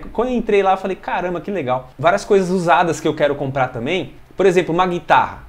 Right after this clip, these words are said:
Antes de comprar uma guitarra, sei lá, nova, eu pesquiso pra ver no Facebook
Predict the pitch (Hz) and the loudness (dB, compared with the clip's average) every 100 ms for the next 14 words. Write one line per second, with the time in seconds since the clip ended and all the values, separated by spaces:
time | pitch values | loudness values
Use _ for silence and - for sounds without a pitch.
0 | - 190 240 202 160 185 165 135 185 165 | 0 2 2 0 -2 0 -2 -2 -2 -2
1 | 147 170 165 139 139 156 143 110 98 - | 0 0 0 0 4 4 4 0 0 -2
2 | 156 143 120 95 - 120 147 202 151 104 | 0 2 2 0 -8 0 6 6 4 -4
3 | - - 160 156 202 - 220 262 175 156 | -8 -6 -2 0 -2 0 2 2 2 0
4 | 151 147 156 160 151 143 139 135 233 - | 0 2 0 0 -2 -4 -4 -4 -4 -6